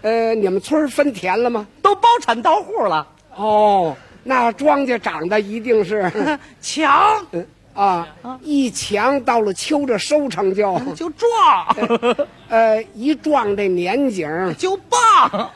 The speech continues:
Speaker 1: 呃，要说你们村儿这一年干的可真
Speaker 2: 够意思。<laughs>
Speaker 1: 你也够意思。
Speaker 2: 得了，我说您别问了。
Speaker 1: 哎，怎么了？
Speaker 2: 您问来问去啊，
Speaker 1: 啊。
Speaker 2: 都是大家都知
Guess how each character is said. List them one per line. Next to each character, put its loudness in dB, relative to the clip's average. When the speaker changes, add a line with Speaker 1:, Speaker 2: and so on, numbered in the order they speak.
Speaker 1:
呃， -8
要 2
说 -2
你 0
们 -8
村 -2
儿 -2
这 -2
一 -4
年 0
干 -4
的 -6
可 -6
真 -2
Speaker 2:
够 -2
意 0
思。 -6
<laughs> -4
Speaker 1:
你 2
也 2
够 -4
意 -4
思。 -6
Speaker 2:
得 0
了， 0
我 -2
说 0
您 0
别 2
问 0
了。 -12
Speaker 1:
哎， -6
怎 -6
么 -8
了？ -4
Speaker 2:
您 -6
问 0
来 2
问 -2
去 0
啊， 0
Speaker 1:
啊。 -6
Speaker 2:
都 2
是 -2
大 2
家 2
都 -2
知 -12